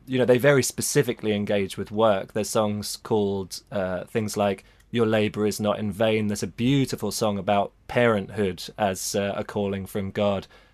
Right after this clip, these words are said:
Um, there's a, a song that, that names all kinds of different professions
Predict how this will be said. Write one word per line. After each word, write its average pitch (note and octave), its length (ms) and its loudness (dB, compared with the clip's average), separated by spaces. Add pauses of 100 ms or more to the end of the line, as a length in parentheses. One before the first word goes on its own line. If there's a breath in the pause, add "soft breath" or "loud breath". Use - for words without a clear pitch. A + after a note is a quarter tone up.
(180 soft breath)
Um, G2+ 500 2
there's A2 300 0
a, G#2 80 2
a A2 160 0
song A#2 360 4
that, G2+ 200 0 (360 soft breath)
that A2+ 200 0
names A2+ 560 4
all A2+ 220 2
kinds G#2+ 240 2
of G2 60 -8
different G#2 300 -4
professions G#2 960 -2